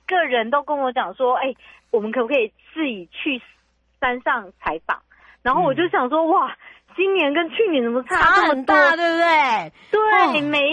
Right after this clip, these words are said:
Speaker 1: 一个媒体都说他要自己亲自的上山来采访。
Speaker 2: 嗯，哦，刘小姐说她有看到我们的那个梨山耶稣坛的照片，非常美。她说一样一-，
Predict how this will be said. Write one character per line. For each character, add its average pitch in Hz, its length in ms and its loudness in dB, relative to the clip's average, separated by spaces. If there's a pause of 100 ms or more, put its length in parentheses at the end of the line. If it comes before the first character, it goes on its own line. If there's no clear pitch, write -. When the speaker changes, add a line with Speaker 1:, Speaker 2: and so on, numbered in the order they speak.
Speaker 1:
一 370 80 0
个 381 240 -2
媒 294 340 0
体 285 360 -2
都 285 200 0
说 269 320 -2
他 254 220 -4
要 269 180 0
自 294 260 -10
己 208 160 -18 (200)
亲 277 280 -2
自 302 220 -6
的 208 180 0
上 220 280 -6
山 190 260 -8
来 170 180 -8
采 156 360 -8
访。 - 220 -10 (160)
Speaker 2:
嗯， 269 760 -4 (180)
哦， 285 180 0 (180)
刘 320 180 0
小 403 160 0
姐 285 220 -2
说 294 240 0
她 349 160 -2
有 277 60 0
看 285 200 -4
到 302 140 0
我 226 160 -2
们 196 100 -8
的 226 120 -2
那 285 140 -4
个 233 180 -2
梨 220 160 -8
山 247 280 -6
耶 254 100 -2
稣 247 160 -10
坛 226 180 -6
的 185 100 -8
照 214 220 -2
片， 202 240 -8
非 240 160 -6
常 208 140 0
美。 190 200 -8
她 285 160 -4
说 370 180 0
一 277 200 -6
样 320 220 0
一-， 233 320 -12